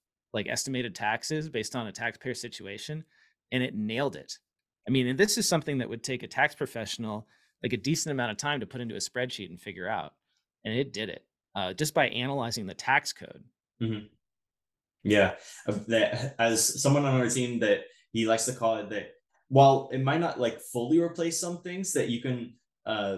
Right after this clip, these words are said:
Speaker 2: that there will be what he likes to call prompt engineers. So, like, just, like, people
Speaker 1: Yeah.
Speaker 2: that know how to ask it certain questions or, like, how to, um, get, get it to output what they want.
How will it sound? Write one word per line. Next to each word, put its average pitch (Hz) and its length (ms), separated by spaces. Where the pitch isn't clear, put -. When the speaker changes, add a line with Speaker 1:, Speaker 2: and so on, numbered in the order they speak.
Speaker 2:
that 104 340
there 127 140
will 123 120
be 123 140
what 113 240
he 110 160
likes 110 200
to 120 60
call 107 380
prompt 104 320
engineers. 127 840
So, 208 200
like, 190 320
just, - 160
like, 104 260
people 110 220
Speaker 1:
Yeah. 107 60
Speaker 2:
that 104 140
know 104 220
how 101 360
to 87 100
ask 87 340
it 85 140
certain 82 240
questions 80 600
or, 87 140
like, 85 240
how 90 220
to, - 320
um, 78 340
get, - 360
get 90 160
it - 80
to 78 80
output 80 340
what 82 120
they 78 80
want. 80 260